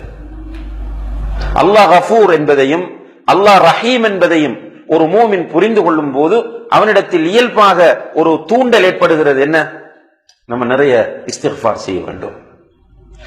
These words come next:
அல்லாஹ்விடத்தில் நிறைய பாவ மன்னிப்பு தேட வேண்டும் என்ற உணர்வு அவனிடத்திலே வருகிறது. அல்லாஹ்வுடைய தூதர் ஸல்லல்லாஹு அலைஹி வஸல்லம் அவர்கள் முன்பின் பாவங்கள் மன்னிக்கப்பட்டவர்கள்.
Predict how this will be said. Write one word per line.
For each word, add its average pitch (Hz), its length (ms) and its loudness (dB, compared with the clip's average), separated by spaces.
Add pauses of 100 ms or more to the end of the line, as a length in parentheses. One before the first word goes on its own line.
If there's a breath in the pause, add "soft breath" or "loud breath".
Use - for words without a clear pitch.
(140 loud breath)
அல்லாஹ்விடத்தில் 220 680 4
நிறைய 208 320 4
பாவ 208 280 6
மன்னிப்பு 180 400 -2
தேட 151 240 2
வேண்டும் 139 400 -2
என்ற 151 240 0
உணர்வு 185 340 2
அவனிடத்திலே 135 460 -2
வருகிறது. 107 560 -6 (680)
அல்லாஹ்வுடைய 185 440 0
தூதர் 165 340 -2
ஸல்லல்லாஹு 139 280 2
அலைஹி 131 160 -4
வஸல்லம் 120 160 -6
அவர்கள் 123 480 -6 (420)
முன்பின் 156 380 -2
பாவங்கள் 127 460 0
மன்னிக்கப்பட்டவர்கள். - 840 -6